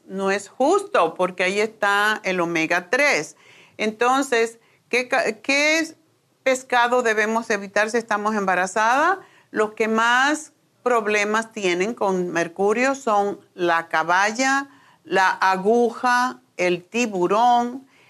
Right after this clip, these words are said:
el pez espada, el blanquillo y el atún. En, podemos definir esto como peces muy grandes. Mientras más grande es el pez,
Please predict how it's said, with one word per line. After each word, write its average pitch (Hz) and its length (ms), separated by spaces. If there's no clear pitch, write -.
el 220 380
pez 233 500
espada, 202 1040
el 202 220
blanquillo 254 1120
y 175 320
el 170 240
atún. 165 640
En, 294 580
podemos 269 640
definir 240 840
esto 233 420
como 190 280
peces 240 680
muy 240 500
grandes. 190 840
Mientras 202 680
más 254 360
grande 254 600
es 233 160
el 170 180
pez, 220 640